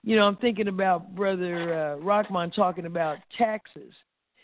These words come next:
you know, and, and there, there's, there's some obligation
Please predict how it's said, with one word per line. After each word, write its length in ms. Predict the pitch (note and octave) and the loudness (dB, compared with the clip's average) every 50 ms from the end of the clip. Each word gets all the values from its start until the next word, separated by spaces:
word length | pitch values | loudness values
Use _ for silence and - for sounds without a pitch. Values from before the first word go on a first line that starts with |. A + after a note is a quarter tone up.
| _ _ _ _ | _ _ _ _
you 120 | G3 G3+ G#3 | -2 0 2
know, 380 | G3+ G3 F#3 F#3 F3 E3+ D#3+ - - | 4 4 4 4 2 2 0 -4 -2
and, 260 | - G3 G3+ G3 F#3 - | -2 0 0 -2 -2 -4
and 260 | - G#3+ A3 A3 A3 | -2 -2 0 0 2
there, 140 | A#3+ A#3+ G#3+ | 2 2 0
there's, 340 | F#3+ G3 B3+ B3+ B3 A#3+ G3 - _ | 0 -4 -6 -4 -4 -6 -6 -8 _
there's 300 | - B3+ B3 B3 B3 A3+ - - - - A3+ - - - | -4 -2 0 0 0 -2 -4 -8 -14 -20 -20 -20 -4 0
some 380 | F4 F4+ F#4 F#4 E4+ D4+ - _ - | 2 2 2 0 -2 -6 -8 _ 0
obligation 1160 | B3+ C#4 D4+ C#4+ G#3 G#3+ G3 F3 E3 D3+ F#3 F#3+ G3+ A3 A#3 G#3 - - - - - - E3+ | 2 2 2 2 0 -2 -4 -4 -4 -4 -4 -2 0 0 0 -2 -4 -6 -8 -10 -16 -20 -20